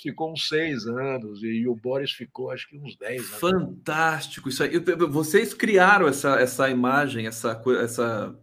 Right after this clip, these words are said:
Speaker 2: esse padrão do âncora no Brasil, né?
Speaker 1: Isso, isso.
Speaker 2: Vamos,
Speaker 1: Tinha
Speaker 2: vamos,
Speaker 1: âncora
Speaker 2: vamos
Speaker 1: nos
Speaker 2: falar.
Speaker 1: Estados Unidos, né?
Speaker 2: Só tinha nos Estados Unidos, né?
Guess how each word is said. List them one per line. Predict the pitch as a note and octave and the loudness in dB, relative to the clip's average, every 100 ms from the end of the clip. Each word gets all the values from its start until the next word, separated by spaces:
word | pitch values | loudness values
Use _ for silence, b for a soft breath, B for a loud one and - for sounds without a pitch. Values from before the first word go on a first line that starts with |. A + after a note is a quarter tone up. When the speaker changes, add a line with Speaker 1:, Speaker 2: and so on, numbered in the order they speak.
| _ - | _ -12
Speaker 2:
esse | - - | -10 -10
padrão | B2 B2+ A#2 B2+ D3 | -2 0 2 0 2
do | D3 | 0
âncora | C3+ D3+ D3+ A#2 G#2+ | 2 0 -2 -6 -6
no | G#2 | -8
Brasil, | A2 A2+ G#2 A3+ G#3+ | -8 -8 -6 0 2
né? | A2+ | 4
Speaker 1:
Isso, | A#2+ B2+ C3+ | 2 0 0
isso. | G3 - | 0 -2
Speaker 2:
Vamos, | D#3+ G3+ | 0 0
Speaker 1:
Tinha | C4+ | 4
Speaker 2:
vamos, | A3+ A#3 | 6 6
Speaker 1:
âncora | G#3 | 6
Speaker 2:
vamos | G#3+ A3 | 2 4
Speaker 1:
nos | E3+ | 4
Speaker 2:
falar. | G#3+ | 4
Speaker 1:
Estados | G3+ A#3 | 2 2
Unidos, | G#3+ D#3+ B2 C3+ | 6 4 2 -4
né? | F#3+ F#3+ _ _ _ | -4 -6 _ _ _
Speaker 2:
Só | - E3 | 4 4
tinha | D#3+ G#3+ | 6 2
nos | G#3+ | 2
Estados | F#3+ G3+ F3+ | 0 0 0
Unidos, | D#3+ C3+ A2+ | 0 0 -2
né? | C#3 | -6